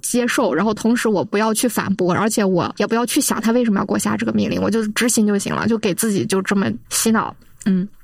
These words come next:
Speaker 1: 然后结果他在第一集的最后呢，就相当于是接受了一个命令，然后去一个国家提取那个财阀家因为曾经的一些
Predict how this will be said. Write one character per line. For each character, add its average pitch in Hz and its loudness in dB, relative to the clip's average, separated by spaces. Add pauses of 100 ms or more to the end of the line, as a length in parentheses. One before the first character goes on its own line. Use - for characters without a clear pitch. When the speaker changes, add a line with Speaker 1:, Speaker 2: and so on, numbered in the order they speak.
(140)
Speaker 1:
然 240 4
后 233 2
结 254 2
果 202 2
他 269 0
在 262 2
第 285 2
一 277 0
集 226 0
的 214 2
最 285 2
后 294 0
呢， 208 2
就 226 -2
相 233 0
当 220 2
于 202 2
是 196 0
接 262 0
受 262 0
了 196 2
一 190 2
个 214 -2
命 240 2
令， 190 2
然 196 2
后 214 2
去 - -2
一 208 2
个 214 -2
国 185 0
家 202 0
提 - -4
取 214 -2
那 214 2
个 208 2
财 196 -2
阀 214 -2
家 214 -2 (100)
因 254 2
为 262 2
曾 202 0
经 233 2
的 233 2
一 226 0
些 233 0